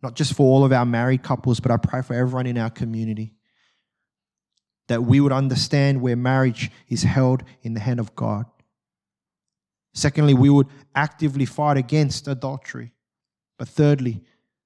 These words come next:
that we would freely be forgiven of the sins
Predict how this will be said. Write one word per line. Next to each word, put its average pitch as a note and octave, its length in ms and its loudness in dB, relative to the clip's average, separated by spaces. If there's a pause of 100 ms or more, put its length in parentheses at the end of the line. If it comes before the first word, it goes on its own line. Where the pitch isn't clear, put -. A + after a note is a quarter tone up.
(120)
that B2+ 120 -8
we B2+ 100 -2
would B2 140 0
freely C#3 600 -2 (300)
be A#2+ 80 -6
forgiven A#2+ 720 -2 (840)
of A2 100 -8
the A2+ 80 -4
sins - 760 -6